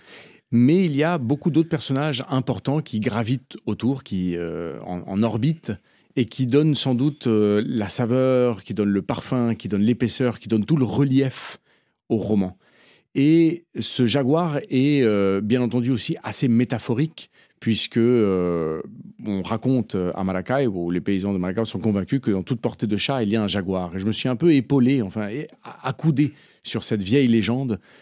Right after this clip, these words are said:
pour montrer comment de tous les enfants de la misère, de tous les enfants de la pauvreté, de tous les ruffians et de tous les ladres qui peuvent naître comme ça dans, dans, dans la, dans la, dans la fange et dans la beauté du monde,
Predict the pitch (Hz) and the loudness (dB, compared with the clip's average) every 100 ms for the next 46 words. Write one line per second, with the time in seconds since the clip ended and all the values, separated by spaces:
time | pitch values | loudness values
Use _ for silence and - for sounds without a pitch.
0 | _ - 117 120 127 - 156 120 117 147 | _ -2 2 4 4 0 0 2 2 0
1 | - _ _ _ - 107 104 98 113 143 | -6 _ _ _ -10 -6 -2 0 0 2
2 | 170 131 123 - 139 131 107 104 104 123 | 2 4 0 -2 -2 0 2 2 2 2
3 | 143 143 101 92 139 113 101 127 101 - | 2 0 -2 0 2 2 0 0 0 0
4 | 139 113 117 123 131 131 98 85 156 127 | 0 0 0 2 2 2 0 -2 0 0
5 | 107 135 131 - 123 120 117 95 90 - | 0 -2 -2 -2 0 2 2 0 -4 -4
6 | 165 147 104 107 110 95 92 90 87 - | 0 2 4 2 -2 -4 -6 -8 -10 -8
7 | 92 107 95 113 123 - - 107 98 113 | -2 -2 2 2 2 -4 -2 -2 0 -2
8 | 113 98 95 87 - - - _ 107 104 | -2 -2 -6 -8 -16 -20 -20 _ -2 0
9 | 104 95 95 90 85 87 82 85 90 85 | -2 -2 -4 -4 -4 -4 -6 -6 -6 -8
10 | 90 - - - - 131 127 113 90 92 | -12 -16 -16 -8 -2 0 2 0 0 -2
11 | 92 95 120 113 117 110 113 151 117 | -2 0 0 2 2 4 4 2 -2